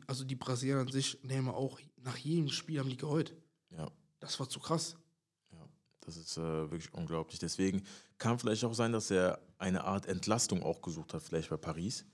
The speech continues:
Speaker 2: Aber dann hat er natürlich schnell gemerkt, dass es nicht das Wahre ist, ne? Ich mein, wenn ich so überlege, ein Modric wurde Weltfußballer, aber ein Neymar nicht? Ey, das ist krass.
Speaker 1: Ein Skandal.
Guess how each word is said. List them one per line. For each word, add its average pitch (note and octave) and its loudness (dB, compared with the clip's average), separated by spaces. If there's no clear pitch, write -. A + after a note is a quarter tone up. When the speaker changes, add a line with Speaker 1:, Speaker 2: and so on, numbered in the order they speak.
Speaker 2:
Aber D#2 2
dann D#2+ 0
hat F2 0
er F#2 4
natürlich F#2 -2
schnell G#2 2
gemerkt, G#2 0
dass G2+ 0
es G#2 -2
nicht G#2+ 0
das G2 2
Wahre G#2+ 2
ist, - -6
ne? G#2 -2
Ich - -6
mein, F#2+ 2
wenn F#2 0
ich G2 4
so G#2+ 4
überlege, G2+ 4
ein E2 -6
Modric A#2 2
wurde F2+ -2
Weltfußballer, B2+ -2
aber E2 -6
ein D#2 -8
Neymar B2 4
nicht? A#2 -2
Ey, F2 -6
das D#2+ -2
ist - -4
krass. - -2
Speaker 1:
Ein C3+ -8
Skandal. B2+ 0